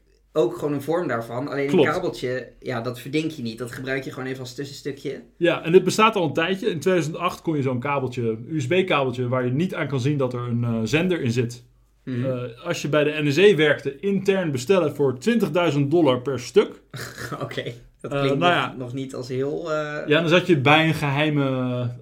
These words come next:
Speaker 2: geheim
Speaker 1: Ja.
Speaker 2: agentschap. Dus het is logisch dat die wat eerder toegang hebben tot zoiets.
Speaker 1: Ja,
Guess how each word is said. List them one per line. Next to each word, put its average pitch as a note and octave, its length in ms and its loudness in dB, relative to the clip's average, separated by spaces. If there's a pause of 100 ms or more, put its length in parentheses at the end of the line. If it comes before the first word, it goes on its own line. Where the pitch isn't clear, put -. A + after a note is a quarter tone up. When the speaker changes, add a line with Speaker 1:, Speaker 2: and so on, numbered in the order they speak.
(220)
Speaker 2:
geheim D3 280 -2
Speaker 1:
Ja. C#3+ 60 -4
Speaker 2:
agentschap. D3+ 560 -4
Dus C#3 140 -4
het B2+ 100 -4
is B2 120 -4
logisch C#3+ 320 4
dat B2+ 140 -2
die B2+ 260 -2
wat A#2+ 120 -4
eerder C3 280 0
toegang D3+ 240 -4
hebben D#3 180 -6
tot D3 140 -6
zoiets. C#3+ 280 -4
Speaker 1:
Ja, A2+ 240 -6